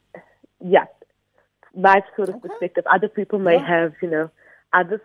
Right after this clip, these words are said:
Speaker 1: thoughts on
Speaker 2: Yeah,
Speaker 1: it.
Speaker 2: yeah.
Speaker 1: But I think it is, it is a question that is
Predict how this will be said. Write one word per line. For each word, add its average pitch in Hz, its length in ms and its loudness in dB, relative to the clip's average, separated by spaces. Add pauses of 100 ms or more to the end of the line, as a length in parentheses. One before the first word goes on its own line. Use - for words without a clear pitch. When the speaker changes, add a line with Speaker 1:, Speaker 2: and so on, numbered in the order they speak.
Speaker 1:
thoughts 202 340 -6
on 170 180 -4
Speaker 2:
Yeah, 220 80 -4
Speaker 1:
it. 240 60 -10
Speaker 2:
yeah. 240 60 -16
Speaker 1:
But 196 100 0
I 190 120 4
think 240 240 -10
it 220 160 -10
is, 240 280 0
it 214 140 2
is 247 180 2
a 277 60 6
question 214 520 2
that 165 160 0 (760)
is 208 160 0